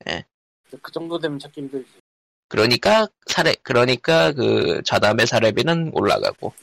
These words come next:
Speaker 1: 이런 식. 예.
Speaker 2: 그쪽이 십만 원 이런 거 많지 않나?
Speaker 1: 맞아요. 게임 테-,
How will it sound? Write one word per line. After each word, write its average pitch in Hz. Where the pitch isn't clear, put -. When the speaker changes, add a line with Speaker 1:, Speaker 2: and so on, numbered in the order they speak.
Speaker 1:
이런 69
식. -
예. -
Speaker 2:
그쪽이 175
십만 330
원 339
이런 160
거 165
많지 135
않나? -
Speaker 1:
맞아요. 85
게임 127
테-, 120